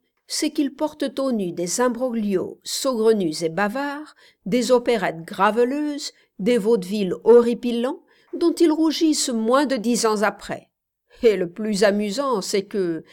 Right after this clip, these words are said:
s'il apparaît bien qu'ils se contredisent, on ne peut dire cependant qu'ils aient changé. »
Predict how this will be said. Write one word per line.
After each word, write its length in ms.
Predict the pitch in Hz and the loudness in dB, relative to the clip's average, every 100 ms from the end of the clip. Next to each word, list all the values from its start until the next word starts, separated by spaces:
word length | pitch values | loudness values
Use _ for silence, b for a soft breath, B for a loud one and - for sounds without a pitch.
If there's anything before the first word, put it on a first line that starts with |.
| B B | B B
s'il 300 | - 254 233 | -4 0 0
apparaît 400 | 226 240 208 190 | 2 0 0 -2
bien 300 | 185 233 190 | 2 0 0
qu'ils 160 | 208 | -4
se 160 | - 220 | 0 0
contredisent, 800 | 208 208 220 202 277 349 359 - b b b | 2 0 -2 -2 0 -2 -4 -12 b b b
on 80 | 453 | 0
ne 140 | 269 | 0
peut 160 | 254 208 | 2 2
dire 260 | 185 294 - | 2 -2 0
cependant 600 | 240 202 190 180 262 262 | 0 2 0 0 -2 -2
qu'ils 280 | 254 220 214 | -2 2 2
aient 60 | |
changé. » 640 | 202 208 196 196 349 359 | 2 0 0 0 -6 -10